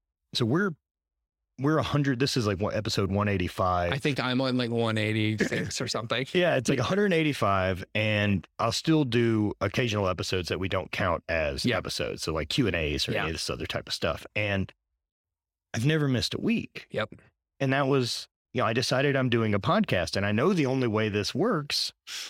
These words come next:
Speaker 1: is you, you can't pause and panic about podcast number one being perfect because it's never gonna be.
Speaker 2: Mm-hmm.
Speaker 1: No matter how much time, effort, preparation, editing, everything you put into episode one,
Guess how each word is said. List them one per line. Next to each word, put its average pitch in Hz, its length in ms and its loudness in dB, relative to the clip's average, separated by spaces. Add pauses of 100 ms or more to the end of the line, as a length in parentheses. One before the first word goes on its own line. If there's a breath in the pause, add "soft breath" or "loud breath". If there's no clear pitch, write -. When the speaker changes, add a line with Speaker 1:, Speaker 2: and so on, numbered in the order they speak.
(140 loud breath)
Speaker 1:
is 127 400 2 (1300)
you, 147 200 0
you 143 160 -2
can't 214 300 0 (280)
pause 110 500 2
and 90 160 0
panic 101 420 0
about 85 280 -2 (220)
podcast 98 540 -2
number 98 180 0
one 92 300 0
being 85 240 0
perfect - 480 -4
because 110 260 -4
it's - 160 -4
never 127 220 0
gonna 90 220 -2
be. - 240 -10 (160)
Speaker 2:
Mm-hmm. 104 340 -2 (140)
Speaker 1:
No 143 60 2
matter 135 200 2
how 156 320 0
much 175 260 2
time, 127 500 0
effort, 113 380 -2
preparation, 117 800 0
editing, 120 540 0
everything 147 460 2
you 131 80 2
put 117 180 2
into 107 240 2
episode 101 440 0
one, 92 380 0